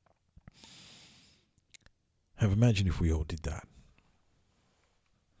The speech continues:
Imagine if we all realised and dealt with our trauma and,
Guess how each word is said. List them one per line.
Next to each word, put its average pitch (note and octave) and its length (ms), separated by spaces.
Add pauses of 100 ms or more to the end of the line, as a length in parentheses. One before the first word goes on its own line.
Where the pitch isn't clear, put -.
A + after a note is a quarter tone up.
Imagine A#2 280
if G2 120
we G2 100
all F#2 140
realised F2 580
and E2 120
dealt F2 180
with E2+ 100
our E2 120
trauma E2+ 440
and, D2+ 320